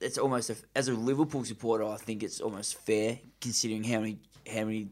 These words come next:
uh, titles he won and how many years he, he played for,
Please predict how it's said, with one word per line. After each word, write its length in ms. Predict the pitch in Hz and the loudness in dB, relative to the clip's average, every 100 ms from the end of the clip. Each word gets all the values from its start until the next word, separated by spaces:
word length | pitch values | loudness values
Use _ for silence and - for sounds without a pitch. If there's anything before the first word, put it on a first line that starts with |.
| - | -2
uh, 160 | 104 | -2
titles 420 | 101 113 113 113 113 | -2 2 2 2 0
he 80 | |
won 340 | 104 104 110 107 | 0 2 2 0
and 100 | 101 | -4
how 140 | 110 | -2
many 100 | 110 | -2
years 340 | 104 107 110 110 | -2 -2 -2 -4
he, 180 | 98 - | -6 -6
he 140 | 135 | -6
played 360 | 127 127 120 107 | -2 4 4 4
for, 280 | 113 110 | 4 4